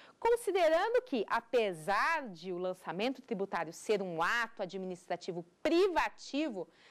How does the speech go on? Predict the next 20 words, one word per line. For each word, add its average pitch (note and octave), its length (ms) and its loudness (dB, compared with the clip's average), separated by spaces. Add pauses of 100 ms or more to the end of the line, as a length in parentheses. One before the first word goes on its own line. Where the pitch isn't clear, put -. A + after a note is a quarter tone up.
(120)
da B3 220 0
autoridade G3+ 920 -2
administrativa, D#3+ 1120 -4 (960)
mesmo F#4+ 480 4
assim, C#4+ 380 0 (260)
na D#4 140 0
maioria E4 600 4
dos G#3+ 220 -6
tributos, G#3+ 600 -2
a G4 180 2
legislação D4+ 720 0 (220)
impõe F4 580 4
ao D#4 100 2
contribuinte C4 840 -2
o F#4 120 2
dever E4+ 500 2
de F4 140 -2
fazer D#4+ 680 0
uma E4 200 2
declaração A3 1300 -2